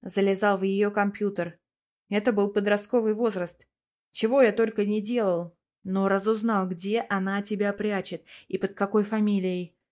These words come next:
Хотел купить, как бы освободить,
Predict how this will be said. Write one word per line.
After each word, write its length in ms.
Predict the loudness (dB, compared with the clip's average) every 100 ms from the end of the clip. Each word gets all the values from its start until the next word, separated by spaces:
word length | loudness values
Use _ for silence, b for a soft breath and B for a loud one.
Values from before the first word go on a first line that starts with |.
| _ _ _
Хотел 460 | -4 -4 -2 -2 -2
купить, 640 | -4 -2 -2 -4 -8 -16 _ _ _ _
как 260 | -6 -4 -2
бы 300 | -2 0 -2 -6
освободить, 800 | -8 -4 -2 0 -2 -4 -10 -18